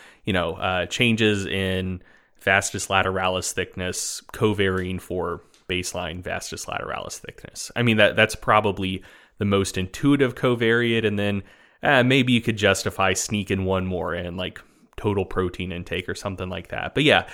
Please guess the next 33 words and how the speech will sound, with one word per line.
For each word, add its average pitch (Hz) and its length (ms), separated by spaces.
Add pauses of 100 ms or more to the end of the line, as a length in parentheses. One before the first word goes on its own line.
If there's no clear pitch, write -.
(280)
uh, 101 380
that, 135 200
that, 143 300
that 127 160
is 120 140
a 110 60
good 101 220
point. 95 300
Even 143 260
if 151 120
you 123 100
had 101 240
the 98 80
sleep 95 320
data, 90 480 (1300)
statistically, 107 1500
you 117 200
wouldn't 131 280
really 113 240
be 101 200
able 101 180
to 101 140
justify 92 720
including 95 720
it 85 140
most 95 300
of 101 60
the 90 80
time. 90 340
It 98 120
would 98 100
just 101 240
be, 95 360